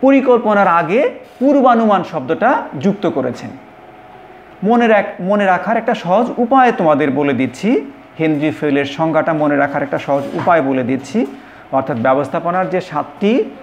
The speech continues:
কাজ, সেই কাজ, সাতটি কাজের মধ্যে কর্মী সংস্থান এবং প্রেষণা,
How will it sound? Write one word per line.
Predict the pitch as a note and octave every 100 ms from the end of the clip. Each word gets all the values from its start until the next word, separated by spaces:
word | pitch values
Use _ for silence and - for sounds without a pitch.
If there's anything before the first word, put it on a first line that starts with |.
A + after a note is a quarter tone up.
| -
কাজ, | D#3 D3+ G#3+ B3+ - - -
সেই | - D#3 C3+
কাজ, | - D3+ D3 -
সাতটি | D#3+ C3+ E3+
কাজের | - D#3 D#3 E3
মধ্যে | D#3 D#3+ D3+ A3 A4 C#4 - - -
কর্মী | D#3+ D#3 D#3
সংস্থান | E3 D#3 E3+ - G#3 B3+ C4+ -
এবং | E3 D3+ C3 -
প্রেষণা, | A3+ - F3 A#2+